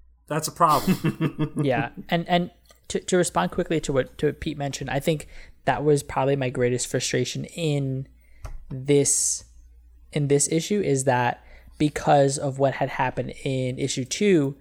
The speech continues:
Speaker 2: we didn't see a resolution necessarily of that entire communication between Mister Terrific, his ideas, and everything that was being applied to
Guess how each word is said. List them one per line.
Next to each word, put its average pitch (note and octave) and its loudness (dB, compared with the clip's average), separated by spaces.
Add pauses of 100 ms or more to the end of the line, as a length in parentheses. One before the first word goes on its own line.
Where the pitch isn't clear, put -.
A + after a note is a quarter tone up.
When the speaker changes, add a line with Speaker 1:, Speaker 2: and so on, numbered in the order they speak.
(300)
Speaker 2:
we E3 2
didn't D#3 2
see D#3+ 2
a C#3+ 4
resolution C3+ 2
necessarily C3 0
of C3+ 2
that B2+ -2
entire B2 -4
communication C3 -2
between B2+ -6
Mister B2 -6
Terrific, B2 -2
his B2+ -4
ideas, B2 -2
and B2 -6
everything B2+ -4
that A#2 -4
was A#2+ -4
being A#2+ -6
applied A#2 -4
to B2 -8